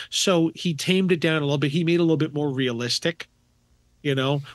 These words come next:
where she's just falling on the knife, like, on her back, and they did. So, okay.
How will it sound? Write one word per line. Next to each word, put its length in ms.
where 120
she's 300
just 340
falling 480
on 180
the 80
knife, 480
like, 260
on 160
her 120
back, 460
and 100
they 100
did. 260
So, 260
okay. 420